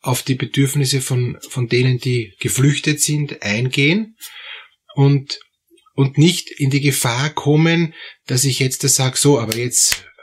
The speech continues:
jetzt reden wir mal klar und, und jetzt, äh, das gibt's ja nicht und, und ich mein, also warum hat's die, warum habt ihr euch denn so aufgeführt oder so ähnlich, ja? Was ist denn da passiert? Das, das stört wieder alles. Also es braucht eine maximale Zurückhaltung und auch eine maximale Annahme,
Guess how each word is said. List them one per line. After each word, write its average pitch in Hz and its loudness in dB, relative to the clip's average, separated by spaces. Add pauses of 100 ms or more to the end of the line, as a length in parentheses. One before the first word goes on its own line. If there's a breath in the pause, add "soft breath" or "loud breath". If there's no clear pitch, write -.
(600)
jetzt - -20
reden 127 -8
wir 135 -6
mal 120 -8
klar 98 -4
und, 101 -6
und 107 -4
jetzt, - -6
äh, 107 -8 (380 loud breath)
das - -4
gibt's 127 0
ja 127 0
nicht 98 -2
und, 107 -6
und 104 -6
ich 104 -6
mein, 110 -6
also - -12
warum 107 -4
hat's 110 -6
die, 113 -4
warum 120 0
habt 113 -4
ihr 127 0
euch - -2
denn 120 -2
so - -2
aufgeführt 104 -2
oder 98 -2
so - -2
ähnlich, 95 -4
ja? 135 -2
Was 104 -4
ist - -6
denn 120 -6
da 104 -6
passiert? 95 -6 (400 loud breath)
Das, 117 0
das 135 0
stört 117 0
wieder 117 0
alles. - -6 (400 loud breath)
Also 120 0
es 117 -4
braucht 117 -4
eine 127 0
maximale 120 -2
Zurückhaltung 131 -2
und 127 -4
auch - -8
eine 123 -2
maximale 117 -2
Annahme, 123 0